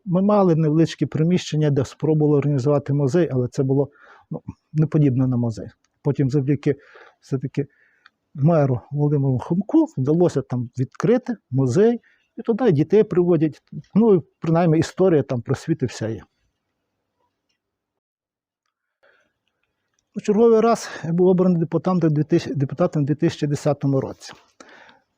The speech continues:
Тоді вже, е, термін депутатства був п'ять років, раніше був чотири. І от яка відмінність? Відмінність полягала тільки в одному: щоб все робилося швидше, але йшли таким самим шляхом. Тобто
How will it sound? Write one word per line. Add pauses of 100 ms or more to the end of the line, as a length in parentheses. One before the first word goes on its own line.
(160)
Тоді
вже, (280)
е, (580)
термін (280)
депутатства
був
п'ять
років,
раніше
був
чотири. (360)
І
от
яка
відмінність?
Відмінність (440)
полягала
тільки
в
одному: (240)
щоб
все
робилося
швидше,
але
йшли
таким
самим
шляхом. (580)
Тобто